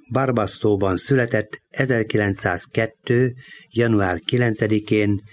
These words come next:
egy kiskereskedő családban. Vallásos szülők második gyermeke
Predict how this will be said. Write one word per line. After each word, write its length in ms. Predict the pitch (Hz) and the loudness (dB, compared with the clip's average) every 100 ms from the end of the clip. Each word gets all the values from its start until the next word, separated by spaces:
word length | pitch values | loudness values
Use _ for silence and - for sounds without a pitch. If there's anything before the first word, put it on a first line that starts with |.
| - - - | -20 -20 -4
egy 220 | 127 123 | -4 -2
kiskereskedő 920 | - 143 151 110 101 - - 95 98 | -2 -2 0 0 0 -2 -2 0 0
családban. 720 | 90 98 92 87 87 85 85 82 80 _ _ _ _ 101 | 0 0 0 -2 -4 -4 -4 -4 -8 _ _ _ _ -2
Vallásos 580 | 127 147 147 139 143 120 | 0 2 0 0 0 0
szülők 600 | - 123 123 120 117 - | 0 2 4 2 0 -2
második 640 | 110 120 113 - 95 92 90 | 0 2 0 0 0 0 2
gyermeke 680 | 113 110 113 110 110 101 | 2 2 0 2 0 0